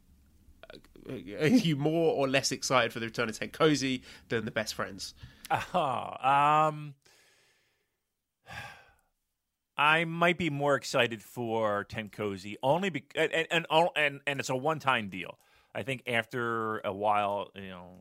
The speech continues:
Speaker 2: I'm gonna be okay, but, uh, just to see him back, right? Just to see him back in the ring and, and, uh, hopefully healed as much as he could from that,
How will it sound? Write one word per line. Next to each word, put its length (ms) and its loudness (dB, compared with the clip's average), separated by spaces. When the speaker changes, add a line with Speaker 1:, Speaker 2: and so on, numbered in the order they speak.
Speaker 2:
I'm 160 -18
gonna 200 -12
be 320 -10
okay, 560 -8
but, 220 -4
uh, 680 2
just 160 -8
to 60 -6
see 180 -2
him 140 -4
back, 380 -10
right? 220 -6
Just 200 -14
to 60 -16
see 180 -10
him 140 -10
back 260 -4
in 120 -12
the 80 -10
ring 400 -12
and, 180 -20
and, 320 -18
uh, 200 -12
hopefully 440 -6
healed 320 -6
as 140 -12
much 160 -8
as 80 -14
he 80 -12
could 200 -8
from 140 -12
that, 160 -10